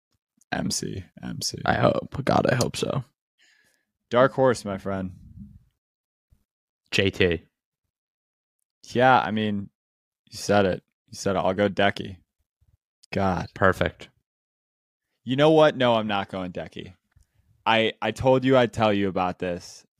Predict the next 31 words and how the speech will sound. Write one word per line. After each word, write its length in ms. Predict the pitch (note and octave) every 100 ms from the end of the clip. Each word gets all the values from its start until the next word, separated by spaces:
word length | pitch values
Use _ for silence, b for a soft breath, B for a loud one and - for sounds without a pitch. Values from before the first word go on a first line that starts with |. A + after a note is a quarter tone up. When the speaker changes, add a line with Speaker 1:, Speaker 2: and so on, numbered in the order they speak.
| -
Speaker 1:
I, 440 | G2+ G2+ G3 F#2 - _ _ _ _ -
I 220 | G2 G#2
probably 840 | G#2 - C#3 B2 A#2+ B2+ B2 A#2+
made 480 | A2+ G#2 G2 G2+ F#2+ F2 _
the 160 | A2 G#2+
worst 400 | G2+ G2 F#2 -
bet 260 | F#2+ F2 -
that 140 | F2
I've 180 | E2 E2
ever 240 | D#2 D2
made 280 | D2 A1+ A1
in 60 | A1
my 140 | G1+
life. 420 | G1+ G1+ - - _ _ _ _ _ _ _ _ _ _ _ _ _ _ _ _ _ _ _ _ _ _ _ -
Do 100 | G2+
you 40 |
know 140 | F#2 F#2
who 160 | F#2+
it 40 | E2+
was? 360 | E2+ F#2 - _ _ _ _ _ _ _ _ _ _ -
Speaker 2:
I'm 140 | G#2
looking. 560 | - G#2+ - - E2 A#2+ _ _ _ _ _ _ _ _ _ _ _ _ _ _ -
Speaker 1:
You're, 280 | A2+ A#2 D#2+
you're 280 | G#2+ A2 G#2
not 260 | E2+ E2+
gonna, 160 | E2 D#2+
you're 160 | E2 F2
not 200 | B1 -
gonna 160 | -
believe 360 | - - - -
it. 140 | -